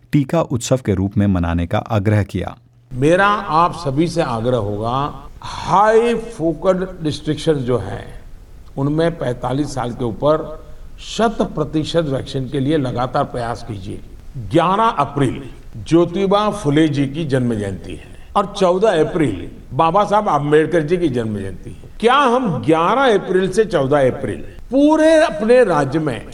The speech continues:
Speaker 2: टीका उत्सव मना सकते हैं, एक पूरा वातावरण create कर सकते हैं टीका उत्सव का? एक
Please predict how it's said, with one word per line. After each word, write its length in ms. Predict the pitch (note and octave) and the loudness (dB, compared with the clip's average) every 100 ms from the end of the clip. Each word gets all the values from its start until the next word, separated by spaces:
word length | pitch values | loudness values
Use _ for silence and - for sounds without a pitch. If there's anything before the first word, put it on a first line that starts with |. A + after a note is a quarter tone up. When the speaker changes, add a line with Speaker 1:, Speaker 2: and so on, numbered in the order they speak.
| - | -2
Speaker 2:
टीका 380 | A3 G#3+ B3+ B3 B3+ | 0 2 2 0 0
उत्सव 360 | F#3 - G3+ G#3+ | -4 -2 0 2
मना 260 | F3+ F#3+ | 2 2
सकते 320 | F#3 E3+ - E3+ | 0 -4 -8 -8
हैं, 240 | D3+ - - | -8 -12 0
एक 240 | B3 B3 B3 | 2 2 0
पूरा 160 | B3 C#4+ | 2 4
वातावरण 640 | B3+ G3 F3+ A#3+ B3 B3 | 4 4 2 4 2 2
create 300 | A3+ A3 G#3+ | 2 2 2
कर 100 | G#3+ | -4
सकते 320 | E3+ F#3 - | -6 -10 -10
हैं 220 | F#3 F3+ - - | -10 -10 -14 -6
टीका 220 | F#3+ F#3+ G3 | -6 0 -2
उत्सव 320 | D#3+ F3 F#3 | -2 -4 -6
का? 200 | - - - | -6 -12 0
एक 300 | G#3 C4+ B3 | 4 4 2